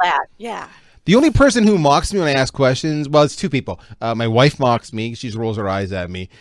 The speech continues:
Speaker 2: And my kids mock me. My questions are usually dad questions. So, like, "What is Instagram? I don't get it." And then they roll their eyes, yeah, as an example. So,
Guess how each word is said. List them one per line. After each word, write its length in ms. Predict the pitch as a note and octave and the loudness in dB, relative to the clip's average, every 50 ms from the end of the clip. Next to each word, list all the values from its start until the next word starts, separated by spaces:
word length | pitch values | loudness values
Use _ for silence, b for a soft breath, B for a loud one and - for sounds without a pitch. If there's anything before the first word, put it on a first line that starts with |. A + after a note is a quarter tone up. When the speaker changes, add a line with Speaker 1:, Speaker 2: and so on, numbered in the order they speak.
| A#2 - - | -18 -12 -10
Speaker 2:
And 120 | G#2+ A2 | -8 -4
my 200 | G#2+ G#2 G#2 G#2 | -2 -2 -2 -4
kids 440 | - - - - C#3+ C#3+ A#2 - - | -6 -6 -4 -2 -2 -2 -4 -6 -8
mock 300 | A2 G#2+ G#2 G2+ - - | -6 -4 -4 -4 -6 -8
me. 140 | G#2+ G2+ - - - | -10 -12 -12 -14 -16
My 220 | - G#2 G#2 G#2+ | -12 -10 -10 -10
questions 400 | G2 - - A2+ G2+ - G#2 E2+ | -10 -10 -10 -10 -10 -8 -10 -10
are 20 | F#2 | -10
usually 220 | F#2 E2 F2+ F#2 | -10 -12 -12 -12
dad 300 | D#2+ F2+ F2+ E2 F2 - | -10 -8 -8 -8 -8 -10
questions. 440 | - F2+ D2+ D2 - - D2+ - - b b b b b - | -12 -14 -14 -14 -16 -18 -20 -20 -20 b b b b b -20
So, 420 | - - A2+ G2+ F#2+ F2+ E2+ E2+ - _ _ _ _ - | -12 -8 -8 -6 -6 -8 -12 -14 -18 _ _ _ _ -10
like, 200 | A#2 A#2 - _ _ _ - | -10 -10 -10 _ _ _ -6
"What 220 | E3+ A3 C#4 C4+ | 0 0 0 0
is 240 | - G3+ A#3 C4+ A#3 | 0 0 -2 -2 -2
Instagram? 560 | G#3+ F#3+ - - - E3 A#2+ C3 A#2 A2 A2 | -4 -4 -4 -6 -6 -4 -2 -2 -2 0 0
I 100 | B2 D3+ | 0 2
don't 160 | F3+ G3+ G3 | 2 0 0
get 240 | D#3 - D#3+ E3 D#3 | -2 0 2 2 2
it." 80 | B2+ F#2 | 2 0
And 80 | F#2+ | -2
then 80 | G#2 G#2 | -4 -4
they 80 | G#2+ G2+ | -4 -2
roll 160 | G2+ G2+ G2 | -2 -2 -2
their 140 | F#2+ G2 F#2 | -2 -2 -2
eyes, 280 | F2+ F2 E2+ D#2+ - | -4 -4 -6 -8 -10
yeah, 160 | - C3+ A#2+ | -10 -8 -6
as 120 | G#2+ G#2+ G2+ | -6 -6 -6
an 100 | A2 G#2 | -6 -8
example. 420 | F#2+ E2+ G#2+ F#2+ F2+ E2 - - b b b | -8 -6 -8 -8 -8 -10 -14 -20 b b b
So, 300 | - - - A3+ G3+ - | -4 2 4 4 4 2